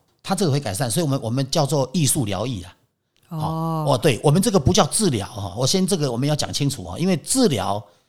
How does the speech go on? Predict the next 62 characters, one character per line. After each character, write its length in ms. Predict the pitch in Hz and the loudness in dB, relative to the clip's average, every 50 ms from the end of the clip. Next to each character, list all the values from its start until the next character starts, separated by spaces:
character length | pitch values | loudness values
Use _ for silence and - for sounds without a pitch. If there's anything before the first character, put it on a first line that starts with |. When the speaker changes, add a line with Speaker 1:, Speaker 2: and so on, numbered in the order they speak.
| _ - | _ -4
Speaker 1:
是， 320 | - - 208 208 175 - - - - _ _ _ _ - | -2 2 4 4 4 2 0 -8 -20 _ _ _ _ -4
呃， 280 | 131 120 131 127 - - - - _ _ _ _ _ - | -2 -2 -2 -2 -4 -8 -14 -20 _ _ _ _ _ -10
你 100 | 143 117 | -8 0
刚 120 | 151 180 | 2 4
刚 80 | 190 196 | 4 4
讲 200 | - - 87 98 | 2 0 -4 -6
的 80 | 101 98 | -6 -4
就 100 | 135 151 | -4 -4
是 140 | 139 147 | -4 -4
治 180 | 143 - - 165 | -4 -2 -2 -2
病 220 | 113 160 139 95 | -2 -2 -4 -6
嘛， 120 | 85 82 - _ | -6 -14 -18 _
对 100 | - 127 | -8 -4
不 60 | 117 | -2
对？ 160 | 120 110 98 - _ _ _ _ _ | -2 -2 -4 -6 _ _ _ _ _
Speaker 2:
对。 120 | - 160 156 | -6 -2 0
Speaker 1:
可 60 | 143 | 2
是 180 | 190 214 180 - - | 2 2 0 -2 -6
我 140 | 123 113 104 | -8 -6 -4
们 120 | 120 127 | -4 -4
这 140 | - 190 156 | -2 -2 -2
个 100 | 135 123 | -2 -2
是， 240 | - 160 151 139 - - - _ _ _ | 0 0 -2 -2 -4 -12 -20 _ _ _
呃， 120 | - 123 - - - _ _ | -8 -8 -8 -8 -14 _ _
因 140 | - 202 214 | -2 2 4
为 120 | 233 208 | 4 4
你 280 | 147 127 113 107 107 98 - - _ - | 4 2 -2 -4 -4 -6 -6 -6 _ 0
对 220 | - 202 151 - - | 2 2 2 2 -2
我 140 | 120 104 | -4 -2
的 100 | 92 113 | -2 -4
话 320 | 120 - - 180 131 98 95 98 | -4 -2 0 0 0 0 -2 -4
如 100 | 127 180 | -6 -6
果 200 | 185 139 110 - - | -6 -6 -8 -8 -8
有 200 | 117 104 90 - | -10 -8 -8 -6
这 120 | - 160 | -4 -4
样 160 | 160 156 135 | -2 -2 -2
子 140 | - - 107 | -4 -6 -8
的 100 | 87 101 | -10 -10
一 220 | 107 107 123 127 123 | -8 -6 -6 -6 -6
个 340 | - - 107 98 95 90 - _ _ _ _ _ - | -8 -8 -8 -6 -6 -8 -10 _ _ _ _ _ -8
相 320 | - - - - 143 156 | -2 0 2 4 4 4
信、 240 | - - 190 135 - - - _ _ _ - | 4 4 4 2 0 -4 -16 _ _ _ -6
Speaker 2:
认 260 | 185 190 170 151 143 | -2 0 0 0 -2
同。 260 | - - - 123 127 - - | -4 -10 -12 -12 -12 -4 6
Speaker 1:
认 220 | 175 233 170 123 | 6 6 6 6
同， 320 | 101 - 90 80 85 98 - | 0 -2 -4 -6 -6 -4 0
Speaker 2:
嗯。 220 | 170 160 147 143 151 - _ | 0 0 0 -2 -6 -12 _
Speaker 1:
然 100 | - 110 | -2 -2
后 120 | 160 175 170 | 0 0 0
你 180 | 131 110 113 | -2 -4 -6
也 140 | 110 98 98 | -6 -6 -6
了 200 | 101 107 110 135 | -4 -2 -2 0
解 140 | - 104 98 | 0 -2 -4
这 100 | 117 143 | -4 -4
个 80 | 131 120 | -6 -6
仪 160 | 117 113 113 | -6 -4 -2
器 160 | - - 147 | -2 -2 -2
检 220 | 107 - 110 90 | -2 -2 -4 -4
测 160 | - 123 135 123 | -2 -2 -2 -2
过， 220 | - 127 110 92 | -2 -4 -4 -4
你 160 | 92 92 90 | -4 -8 -8
就 200 | - - 160 139 | -4 -2 -2 -2